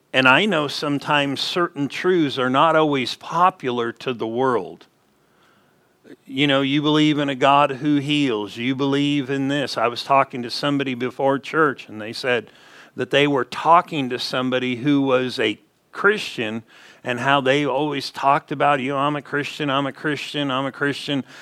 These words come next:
and then they go to fortune tellers. A-, and they go to seances and different things like that, and they go to these different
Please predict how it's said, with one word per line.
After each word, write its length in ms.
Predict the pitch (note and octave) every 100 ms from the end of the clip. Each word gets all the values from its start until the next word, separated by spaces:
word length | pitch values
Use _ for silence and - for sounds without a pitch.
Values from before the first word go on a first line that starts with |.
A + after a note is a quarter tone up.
| -
and 160 | C#3+
then 100 | C#3+
they 140 | C3+ C3+
go 160 | C3+
to 60 | B2+
fortune 460 | - D#3+ D#3+ C3+ G2+
tellers. 540 | G2+ E2 - - - _ _ _ _ _ _ _ A#3+ _ _ _ _ _ _ _ _ _ _ _ _ _ _ _ _ _ _ _ _ _ _ _
A-, 60 | B2+
and 380 | B2+ C3+ C3 C3+
they 140 | C3+
go 260 | C3+ C3+ C#3
to 320 | C3+ C3 A#2 - _ _ _ -
seances 960 | - - D3+ D3 A2+ A2 - G2 F#2 A2+
and 160 | A2+
different 400 | B2+ C#3 C3+ B2+
things 380 | C#3 C#3 C3+ C3
like 320 | C3+ B2 B2
that, 300 | C3+ C#3+ C#3
and 200 | A#2 A2
they 140 | A2+ A#2
go 420 | B2 C3 C3 B2
to 220 | B2 C#3
these 360 | A#2 B2+ A#2 G#2
different 440 | C#3 - B2 A2+